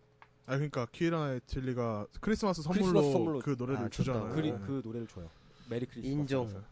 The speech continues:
Speaker 2: 네.
Speaker 1: 그래갖고 근데 조금 노래가 좀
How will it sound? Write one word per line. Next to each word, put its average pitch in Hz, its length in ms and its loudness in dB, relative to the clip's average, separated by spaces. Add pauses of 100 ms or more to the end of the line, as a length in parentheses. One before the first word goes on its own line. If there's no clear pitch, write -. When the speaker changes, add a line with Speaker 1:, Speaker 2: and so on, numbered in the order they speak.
Speaker 2:
네. 92 240 -8
Speaker 1:
그래갖고 147 320 -4 (100)
근데 175 240 -6 (260)
조금 143 520 -4 (1600)
노래가 151 300 4
좀 151 240 0